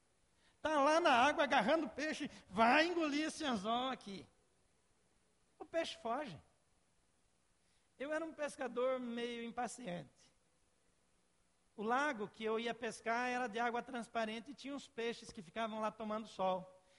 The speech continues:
E eu botava o anzol na frente deles. Se eu botava muito perto, ele saía assim, ficava do ladinho. Ele não queria comer. Mas eu não entendia nada de pescaria. Daqui a pouco eu arrumei um porrete bem grande assim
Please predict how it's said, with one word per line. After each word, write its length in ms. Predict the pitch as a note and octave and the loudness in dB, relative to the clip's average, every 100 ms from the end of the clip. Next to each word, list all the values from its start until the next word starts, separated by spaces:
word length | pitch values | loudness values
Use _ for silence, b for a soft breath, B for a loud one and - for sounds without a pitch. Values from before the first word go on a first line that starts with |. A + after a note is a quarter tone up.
| b - | b -4
E 40 | |
eu 80 | E4+ | 2
botava 520 | D#4+ D#4 D#4 D4 C#4+ | 2 4 2 4 4
o 80 | C4+ | 4
anzol 300 | C4 G#3 B3+ | 2 2 0
na 120 | B3+ | 0
frente 340 | F3+ B3+ C4+ C4+ | 0 -2 -4 -4
deles. 580 | A3 A3+ A3+ - - - b b | -2 0 -2 -10 -20 -20 b b
Se 80 | C4+ | 0
eu 60 | |
botava 260 | D4 D4 C#4+ | 2 4 2
muito 200 | D#4 F4 | 0 -4
perto, 240 | D4+ D4 E4 | -2 -2 -4
ele 140 | E4+ | -10
saía 460 | - F4+ D#4 E4 C4+ | -8 -6 -4 -4 -6
assim, 220 | - B3+ | -8 -10
ficava 260 | G#3 C#4 | -6 -6
do 80 | C#4 | -4
ladinho. 400 | C#4 A3+ F#3 A#3 | -4 -6 -8 -6
Ele 100 | C#4 | -6
não 80 | F4 | -8
queria 260 | D#4+ E4 C#4+ | -10 -8 -8
comer. 340 | D4+ G3+ - _ _ b b | -8 -8 -10 _ _ b b
Mas 180 | C4 C4 | 0 0
eu 80 | F4 | 0
não 80 | F#4 | -4
entendia 380 | D#4+ C4 G#3+ A#3 | -2 0 0 0
nada 200 | A#3 - | 0 0
de 60 | |
pescaria. 600 | A3+ - F#3+ F#3+ B3+ G#3+ - B B | -6 0 0 0 0 -4 -8 B B
Daqui 180 | C4 C#4+ | -4 -4
a 40 | |
pouco 220 | - D4 E4 | -4 -4 -2
eu 60 | |
arrumei 240 | C4+ C4 B3+ | 0 0 0
um 100 | A#3+ | -2
porrete 480 | B3+ F#3 G#3+ - | -2 0 0 -2
bem 220 | F#3+ E4 D#4+ | -4 -2 2
grande 320 | B3+ A#3+ F#3+ | 4 4 2
assim 420 | F3+ - B3+ E3+ | 0 0 -2 -4